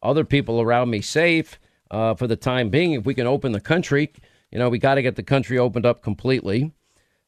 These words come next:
Uh, Doctor Fauci s-, admits coronavirus has become his worst nightmare and not close to over yet. Um,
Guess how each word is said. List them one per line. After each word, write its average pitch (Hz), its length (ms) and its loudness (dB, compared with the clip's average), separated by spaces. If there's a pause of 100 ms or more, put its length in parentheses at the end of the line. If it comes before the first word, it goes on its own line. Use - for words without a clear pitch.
Uh, 110 200 0
Doctor 127 400 -2
Fauci 135 580 0
s-, - 300 -10
admits 120 400 0
coronavirus 127 720 0
has 113 140 -4
become 127 340 -2
his 98 140 -4
worst 123 300 -2
nightmare 123 480 0
and 117 140 -2
not 123 220 -2
close 131 300 -2
to - 120 -8
over 120 300 0
yet. 98 320 -2 (560)
Um, 113 540 0